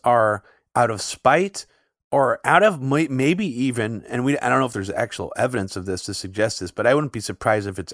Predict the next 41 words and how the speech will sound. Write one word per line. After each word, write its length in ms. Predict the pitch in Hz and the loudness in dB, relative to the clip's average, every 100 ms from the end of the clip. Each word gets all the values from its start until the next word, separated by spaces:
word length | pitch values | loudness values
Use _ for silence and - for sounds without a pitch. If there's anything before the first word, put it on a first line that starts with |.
| - | -2
out 280 | 107 117 - | 0 0 -4
there 160 | 76 | -8
somewhere. 560 | - 104 101 78 62 87 _ - | -6 -6 -4 -6 -10 -14 _ -8
We 100 | 113 | -6
just 120 | 110 | -4
haven't 220 | 107 92 | -4 -4
seen 320 | - - 147 143 | -6 -2 0 0
it 120 | 85 | -2
yet. 280 | 90 82 - _ _ - | -2 -2 -6 _ _ -10
A 60 | 110 | -6
leak 400 | 110 127 135 - | -2 0 0 -2
from 160 | 104 | -2
an 40 | 101 | -2
internal 420 | 98 - 123 101 | -4 -2 -2 -2
memo 360 | 98 113 107 | -2 0 -2
from 160 | 104 113 | -4 -6
a 80 | 92 | -8
police 480 | - 101 123 - - _ - | -6 -4 -2 -4 -10 _ -8
chief 340 | - 131 120 | -2 -2 -2
or 80 | 101 | -6
something 520 | - 165 156 127 117 - _ _ _ | -2 -2 0 -2 -4 -12 _ _ _
of 120 | 139 | -2
them 180 | 143 156 | 0 -2
saying, 400 | 139 151 143 139 - _ _ _ _ _ _ _ | 0 0 0 -4 -10 _ _ _ _ _ _ _
"These 280 | 110 160 185 | -4 0 0
type 240 | 170 170 147 | 2 0 0
of 100 | - | -4
people 380 | 165 147 143 | -6 -2 0
in 80 | 135 | 2
our 120 | 123 | 2
community, 500 | 120 135 123 127 120 | 0 -2 -4 -4 -2
like, 220 | 101 101 98 | 0 -2 -4
do 100 | 110 | -4
not 380 | 110 113 123 | 2 2 2
deserve 640 | 117 117 101 104 110 95 - | -4 -6 -2 0 0 -2 -6
police 520 | - 120 107 117 113 104 | -6 -4 -2 -2 -4 -6
response 420 | 95 - 98 95 | -8 -2 -2 -4
priorities. 800 | - 101 98 92 60 53 - - _ _ _ _ _ - | -6 -4 -2 -4 -8 -12 -16 -18 _ _ _ _ _ -10
And 120 | 107 | -6
here's 260 | 123 131 107 | -2 -2 0
why." 340 | 92 - | 0 -2